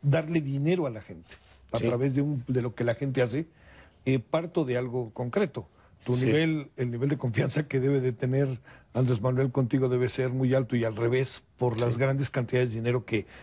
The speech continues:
Speaker 1: cada tres, cuatro veces a la semana se juega, ¿no?
Speaker 2: Así es. Fíjate que más que nada aquí, el, como lo dice el nombre de la Lotería Nacional para la Asistencia Pública, eh, desde el dos mil ocho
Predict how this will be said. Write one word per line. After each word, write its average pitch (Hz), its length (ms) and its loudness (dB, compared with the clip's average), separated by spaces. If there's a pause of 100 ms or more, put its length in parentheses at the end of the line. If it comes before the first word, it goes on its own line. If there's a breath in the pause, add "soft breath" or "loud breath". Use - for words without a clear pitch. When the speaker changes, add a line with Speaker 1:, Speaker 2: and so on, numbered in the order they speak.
(160 loud breath)
Speaker 1:
cada 120 340 2
tres, 135 460 -2
cuatro 123 260 0
veces 123 200 -2
a - 20 -4
la 113 80 -2
semana 117 300 -2
se 110 120 -6
juega, 139 320 -2
¿no? 120 140 -8 (260 loud breath)
Speaker 2:
Así 143 360 2
es. 156 180 -2 (220 soft breath)
Fíjate 220 380 0
que 175 120 2
más 190 200 0
que 170 120 2
nada 175 240 2
aquí, 160 640 2
el, 123 460 -4
como 117 260 0
lo 110 100 -2
dice 143 300 0
el 131 100 2
nombre 139 320 2
de 117 120 2
la 101 120 -6
Lotería 110 400 -2
Nacional 120 520 -2 (340 loud breath)
para 107 160 2
la 101 80 -2
Asistencia 123 520 -2
Pública, 131 580 0 (440 loud breath)
eh, 190 80 -2
desde 127 680 0
el 117 200 0
dos 127 200 2
mil 175 200 2
ocho 165 340 -2